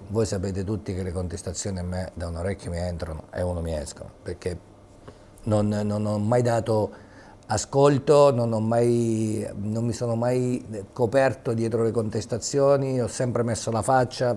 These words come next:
vado in giro per Pescara dalla mattina alla sera, e accetto critiche e complimenti, quindi non ho mai creu-, non ho mai avuto nessun tipo di problema da questo punto di vista.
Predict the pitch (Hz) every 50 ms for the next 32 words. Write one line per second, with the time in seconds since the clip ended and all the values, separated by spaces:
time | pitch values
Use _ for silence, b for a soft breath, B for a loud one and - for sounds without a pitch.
0 | 64 76 92 104 113 117 117 113 117 107 113 113 113 104 110 104 - 117 104 -
1 | - 127 113 113 107 107 107 107 104 107 104 - - 113 113 110 107 95 113 131
2 | 127 123 117 104 98 B B B B B B B B B B B - - - 120
3 | 113 110 - - - 156 151 147 151 - 127 104 - 156 185 208 180 - 175 151
4 | 135 151 147 139 135 - - - - 123 120 - - 131 123 107 110 113 95 92
5 | 85 82 80 80 - 92 101 104 101 95 95 101 104 104 107 107 110 110 110 120
6 | 131 123 107 - 113 117 113 113 117 113 101 101 113 117 120 120 123 127 135 139
7 | 135 123 127 127 123 123 120 110 - - 131 127 117 123 110 117 113 117 113 113
8 | 107 104 104 98 95 95 92 95 87 - 104 98 101 98 90 95 92 90 85 80
9 | - - -